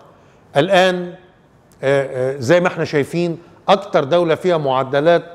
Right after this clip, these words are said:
إصابة هي أمريكا. لكن في دول بدأ يحدث فيها تراجع. مين بقى الدول اللي حدث فيها التراجع دي؟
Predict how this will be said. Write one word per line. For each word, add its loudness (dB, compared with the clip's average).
إصابة 0
هي 2
أمريكا. -10
لكن 4
في 6
دول 4
بدأ 4
يحدث -4
فيها 0
تراجع. -2
مين 4
بقى 6
الدول 2
اللي -4
حدث -4
فيها 2
التراجع -2
دي؟ -12